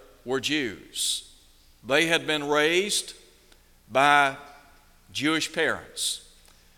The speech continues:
And no doubt they had been receptive to the teaching of Almighty God with regard to the coming of the Messiah.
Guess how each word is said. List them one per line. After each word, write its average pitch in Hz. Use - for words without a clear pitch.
And 143
no 160
doubt 160
they 160
had 160
been 170
receptive 175
to -
the 147
teaching 175
of 120
Almighty 156
God 151
with 190
regard 160
to 151
the 131
coming 143
of 135
the 143
Messiah. 139